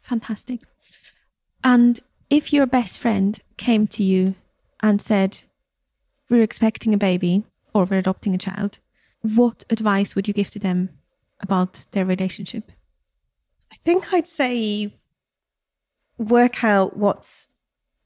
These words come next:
Speaker 2: important to you as a couple about how you want your life with children to work and what's gonna make you happy. 'Cause I, I don't think you can,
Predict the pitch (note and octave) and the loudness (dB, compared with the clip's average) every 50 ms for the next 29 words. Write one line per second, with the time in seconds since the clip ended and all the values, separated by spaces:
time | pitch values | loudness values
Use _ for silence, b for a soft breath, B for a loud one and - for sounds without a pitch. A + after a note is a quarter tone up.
0 | _ - - G3+ F#3 - - A#3 G3+ G3+ - - F#3 E3 - - - F3 F3 E3+ | _ -2 -2 -2 0 2 2 4 4 4 2 2 0 0 0 0 0 0 2 0
1 | F3 - - F#3+ E3+ - - E3 B2+ B2+ C#3 - - F#3+ E3+ D#3 D3 - - - | -2 -2 0 -2 -2 0 -2 0 0 0 0 -2 0 0 0 0 0 -2 -4 -6
2 | - - - - G3+ F#3 F3+ F3+ F3 E3+ D#3+ E3 F3 F3 F3 F3 F3 E3+ - _ | -10 -8 -2 0 2 2 2 2 2 0 -2 -2 0 0 -2 0 -2 -4 -6 _
3 | _ - G#3 G3+ F#3 F3+ F3 D#3+ C#3+ D#3+ E3+ - - F3 E3 - - F3 E3 E3 | _ -2 0 2 4 4 4 4 2 0 -2 -2 -4 -4 -4 0 0 0 0 0
4 | - E3+ E3 D#3+ D#3+ - - - E3 D3 D3 D3 F3+ F#3 F3+ F3+ C#3+ C3+ B2+ E3+ | 0 0 0 0 -2 -2 -2 -2 0 0 0 -2 -2 0 2 2 2 2 0 -2
5 | - - F3+ - - G3+ G3 - - - - G3 F3+ F3 D3+ - - F#3 F3+ D#3+ | -4 -6 -4 -2 0 0 0 0 -2 -2 -2 0 2 2 0 0 -4 -6 -6 -6
6 | - - E3+ - - - - - - - - B B B B B B B B B | -6 -8 -8 -8 -8 -10 -10 -8 -6 -8 -8 B B B B B B B B B
7 | _ _ _ _ _ _ _ _ _ _ _ _ _ _ - G3+ G3+ G3+ G3 - | _ _ _ _ _ _ _ _ _ _ _ _ _ _ -2 0 0 0 0 0
8 | - G3+ G#3 G3+ - A3+ A3+ G#3+ G#3 - G#3 - - G3 G3 F#3+ - - G3+ F#3+ | -2 -2 0 0 2 2 2 2 2 0 -2 -2 0 0 0 -2 0 0 2 4
9 | F3+ F3+ F3+ F3+ F#3+ F3 | 6 6 6 4 2 0